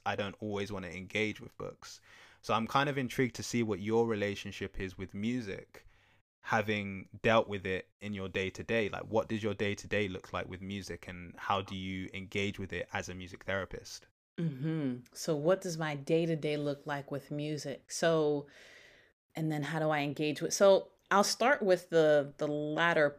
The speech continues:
Speaker 2: portion of it first. So the way that I engage with it as a music therapist, it depends on what type of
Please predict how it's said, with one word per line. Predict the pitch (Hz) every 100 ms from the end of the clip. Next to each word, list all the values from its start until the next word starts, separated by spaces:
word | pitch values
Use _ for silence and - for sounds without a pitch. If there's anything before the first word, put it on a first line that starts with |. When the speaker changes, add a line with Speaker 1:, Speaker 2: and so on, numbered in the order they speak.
| -
Speaker 2:
portion | 170 156 151 147
of | 143 139
it | -
first. | - 135 135
So | -
the | 165 165
way | 165 185 220
that | 202
I | 175 160 156 156 151 - _ _ -
engage | 170 156 160 160 165
with | 165 160
it | 156
as | - 147
a | 147
music | 147 147 147 147
therapist, | - 143 156 151 143 139 - - - -
it | 147
depends | 160 - 160 156 156
on | 147 147
what | 139 143 143 143 - -
type | - 151 - -
of | 143 139 139 139